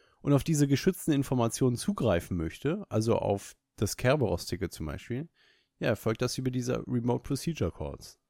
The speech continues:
Das heißt, diese Information des Kerberos-Tickets ist nicht mehr im normalen User-Mode vorhanden, sondern man kommt nur an die Kerberos-Ticket-Information,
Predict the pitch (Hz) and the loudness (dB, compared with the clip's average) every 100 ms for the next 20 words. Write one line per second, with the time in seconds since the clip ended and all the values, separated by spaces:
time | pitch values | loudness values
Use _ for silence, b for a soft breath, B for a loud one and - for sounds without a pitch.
0 | _ _ _ - 127 147 147 143 127 131 | _ _ _ -10 0 2 2 2 4 2
1 | 143 - 120 113 - 180 165 - 160 185 | 2 2 2 2 2 4 4 2 0 2
2 | 170 - 160 151 143 - 131 - 143 156 | 0 0 -4 -2 -4 -4 -4 0 -2 -2
3 | - 139 131 - 123 123 117 113 110 120 | -2 0 0 0 0 2 2 2 0 0
4 | 117 139 220 254 175 185 - 175 175 196 | 0 -2 -2 -2 -2 -2 -2 -4 -4 -6
5 | 190 220 - _ _ _ _ - 135 131 | -8 -10 -10 _ _ _ _ 2 4 4
6 | 113 147 151 143 120 107 143 160 156 147 | 2 -2 2 4 4 4 2 2 2 0
7 | - 139 - 127 - 127 120 - 123 | -2 -6 -4 -6 -4 -2 -2 -2 -2